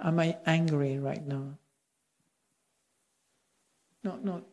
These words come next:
this very moment, but when you are in that situation, you know.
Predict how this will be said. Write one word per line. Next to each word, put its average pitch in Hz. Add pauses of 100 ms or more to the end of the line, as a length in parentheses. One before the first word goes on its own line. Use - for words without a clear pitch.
this 160
very 147
moment, 151
but - (2000)
when 180
you 170
are 156
in 151
that 165
situation, 156
you 165
know. 160